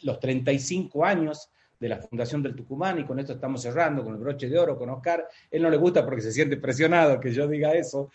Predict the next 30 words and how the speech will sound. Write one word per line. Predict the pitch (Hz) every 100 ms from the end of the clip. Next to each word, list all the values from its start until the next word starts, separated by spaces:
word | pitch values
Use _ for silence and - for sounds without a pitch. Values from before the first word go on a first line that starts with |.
| - _
pero | 117 127
es | 117
así. | 110 - 151 139 - - -
Y, | 143 156 180
este, | 120 123 135 127 117 117 - _ _
bueno, | - 156 160
nosotros | 156 147 147 190
le |
hemos | 156 139
dado | 165
a |
llamar | 131 147 160 160
treinta | 143 139 139 147
y |
cinco | 139 180 175 165 165 156
aniversario | 143 135 139 127 208 165 117 120 143 _ _ _
al | 113 107
ciclo | - 151 120
que | 117
después | 110 151
estamos | 147 147 135 123
continuando | 127 123 131 147 175 156 123
a |
partir | 127 123 147 147
de | 123
todos | 127 143
estos | 139 120
mano | 123 143 139
a |
mano, | 156 180 151 170